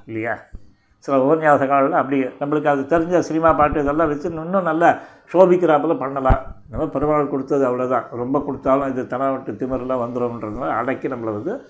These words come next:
ஒரு ஓரமா பேச்சு செயல்லாம் வந்து கொஞ்சம் நம்மளை வந்து என்னென்ன ஒரு ஆவரேஜ் லெவல்ல வச்சிருக்கோம். அதுவே நல்லது. ஏன்னா பத்து பேர் நம்மளை வந்து கூப்பிட்டுலாம் வந்து <clears throat> மேடையெல்லாம் ஏத்த மாட்டா. அது வரைக்கும் நமக்கு அது பெரிய சௌகரியம். இப்படி நமக்கு வந்து தெரிஞ்சுக்க வேண்டியது என்னன்னா,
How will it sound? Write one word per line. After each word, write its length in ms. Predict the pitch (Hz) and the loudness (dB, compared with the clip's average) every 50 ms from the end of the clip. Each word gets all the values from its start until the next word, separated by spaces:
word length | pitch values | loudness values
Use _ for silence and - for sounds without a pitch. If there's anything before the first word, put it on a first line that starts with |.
| - _ _ _ - | -20 _ _ _ -6
ஒரு 140 | 147 123 120 | -4 -2 2
ஓரமா 440 | 123 131 139 143 135 131 123 135 131 - | 6 6 8 8 6 4 2 -2 -4 -4
பேச்சு 360 | - 131 131 131 131 - 135 | -2 -2 -2 -2 -4 -4 -6
செயல்லாம் 640 | - - 120 123 127 120 120 117 113 127 160 151 127 | -4 -2 -2 -2 -2 -2 -4 -4 -4 -4 -4 -4 -4
வந்து 180 | 120 127 143 170 - | -4 -6 -6 -8 -4
கொஞ்சம் 480 | - 160 165 156 - - - 170 - - - - - - - - - - _ - - - | -2 0 0 0 -2 -4 -2 -2 -2 -4 -8 -12 -14 -14 -14 -14 -18 -20 _ -18 -6 -4
நம்மளை 240 | 139 135 135 143 135 | -2 2 4 4 4
வந்து 180 | 131 131 135 151 | 4 2 0 -2
என்னென்ன 340 | 143 131 131 131 123 139 147 139 | -4 -2 -4 -4 -4 -4 -4 -4
ஒரு 140 | 127 120 120 | -2 0 2
ஆவரேஜ் 460 | 110 120 139 139 135 135 143 143 139 | 4 6 6 6 6 4 2 2 0
லெவல்ல 380 | 135 120 120 123 123 123 123 113 | 0 -2 -2 -2 -2 -2 -4 -4
வச்சிருக்கோம். 400 | 110 - - 156 - 160 156 147 | -4 -4 -6 -8 -4 0 2 2
அதுவே 220 | 143 151 170 180 | 2 2 0 0
நல்லது. 400 | 165 143 139 156 170 160 143 120 107 - | 0 0 2 2 4 4 2 0 -2 -4
ஏன்னா 180 | 131 135 147 143 135 | -4 -4 -4 -4 0
பத்து 260 | - 127 135 135 160 | 0 0 0 0 0
பேர் 200 | 147 165 160 165 | -2 -2 0 0
நம்மளை 200 | 151 143 151 156 | -2 -2 0 -2
வந்து 200 | 151 151 147 147 147 | -2 -2 -2 -4 -2
கூப்பிட்டுலாம் 560 | 151 156 156 147 156 151 135 143 151 143 135 | 0 0 0 0 -2 -2 0 2 2 0 0
வந்து 180 | 131 143 147 131 117 - - - - - - - - | 0 2 2 2 2 0 -4 -12 -20 -20 -10 0 4
<clears throat> 280 | 240 - - - 151 | 6 6 6 4 2
மேடையெல்லாம் 460 | 147 151 160 156 147 135 147 165 143 | 4 4 4 4 4 4 2 2 4
ஏத்த 260 | 135 143 139 156 139 135 | 2 2 2 2 0 2
மாட்டா. 480 | 131 127 123 127 123 123 120 - 160 185 | 2 0 0 0 0 0 2 2 4 4
அது 220 | 156 131 139 143 151 | 4 4 2 4 4
வரைக்கும் 300 | 151 151 165 165 190 165 | 4 4 2 2 0 -2
நமக்கு 300 | 143 135 139 139 135 143 | -2 -2 -4 -4 -4 -4
அது 120 | 135 127 123 | -4 -4 -4
பெரிய 280 | - 135 117 127 147 135 | -6 -8 -6 -6 -6 -6
சௌகரியம். 480 | - 131 113 110 110 101 98 101 - - - - - - - - - _ _ _ - | -6 -6 -6 -8 -8 -10 -10 -10 -10 -10 -10 -10 -14 -20 -20 -20 -20 _ _ _ -6
இப்படி 320 | 180 175 175 208 214 202 160 143 139 147 - - - - - | -6 -4 2 6 6 8 8 6 4 0 -6 -10 -16 -20 -10
நமக்கு 400 | 151 143 147 165 170 160 - 165 | -4 -2 0 0 0 0 0 0
வந்து 180 | 143 143 - 165 | -2 0 -2 -4
தெரிஞ்சுக்க 440 | - - 139 165 175 165 160 151 160 | -4 -4 -4 -4 -4 -4 -6 -6 -6
வேண்டியது 360 | 147 139 135 135 127 120 110 113 | -6 -8 -8 -8 -8 -8 -8 -8
என்னன்னா, 420 | 113 123 127 117 104 110 139 175 | -8 -8 -10 -10 -8 -6 -6 -6